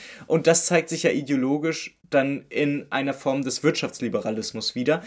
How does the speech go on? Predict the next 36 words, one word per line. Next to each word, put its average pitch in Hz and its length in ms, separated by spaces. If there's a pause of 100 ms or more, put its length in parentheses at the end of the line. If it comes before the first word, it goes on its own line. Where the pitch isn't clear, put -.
(340)
der 135 160
dann, 170 260
und 120 160
das 117 140
kennen 139 260
wir 131 80
ja 127 100
klassisch, 131 560
der 113 140
Konkurrenz 151 540
predigt, 131 520
auch 107 120
dass - 180
hierarchische 113 580
Ordnungen 147 460
wichtig 120 320
sind. 113 260 (420)
Auf - 120
der - 180
anderen 196 340
Seite 107 480 (540)
findet 180 260
sich 175 120
der 156 120
Liberalismus 143 640
aber 139 220
ja 139 280
irgendwo 233 460
auch - 260
an - 180
der 117 140
Seite 165 540 (320)
politisch 180 640 (320)
eher 165 360
egalitärer 143 760
Ideen, 110 420